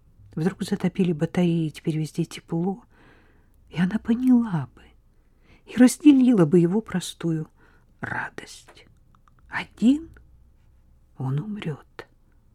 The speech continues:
Не так, как Разлогов, а по-настоящему. Впрочем, Разлогов, наверное, тоже умер бы по-настоящему, если бы не Глафира,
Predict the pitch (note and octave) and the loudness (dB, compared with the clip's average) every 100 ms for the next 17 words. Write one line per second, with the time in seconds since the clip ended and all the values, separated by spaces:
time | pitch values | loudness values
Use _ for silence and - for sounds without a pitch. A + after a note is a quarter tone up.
0 | _ _ _ - - D#3 - A3+ - D4 | _ _ _ -20 -8 -6 -2 -2 -2 -6
1 | - A#3 F#3 D#3 D3 B2+ B2 - - _ | -2 -2 0 0 -2 -4 -12 -16 -20 _
2 | _ _ _ _ _ - - C3+ B2+ - | _ _ _ _ _ -18 -10 -8 -8 -8
3 | D3 C3+ A2+ - - - - _ _ _ | -8 -8 -14 -20 -20 -20 -20 _ _ _
4 | _ - - - E3+ - F3 F3 F3 F3+ | _ -20 -20 -4 -2 0 2 2 2 0
5 | E3+ F3+ E3 E3 F3 F3 C4 B3+ - - | -2 -2 -2 0 0 0 -2 -2 -4 2
6 | G3+ F#3 F3+ D#3+ E3 F3 E3+ E3 - E3+ | 4 6 6 6 2 4 2 0 0 0
7 | F3 - - E3+ D#3 E3 - E3+ D3+ D#3+ | 0 -2 0 2 4 2 2 -2 0 -2
8 | - _ _ _ _ _ _ - C#3 D#3 | -4 _ _ _ _ _ _ -2 0 2
9 | E3 E3 D#3+ - C3 B2 A#2+ A#2+ | 2 2 0 -8 -12 -10 -12 -16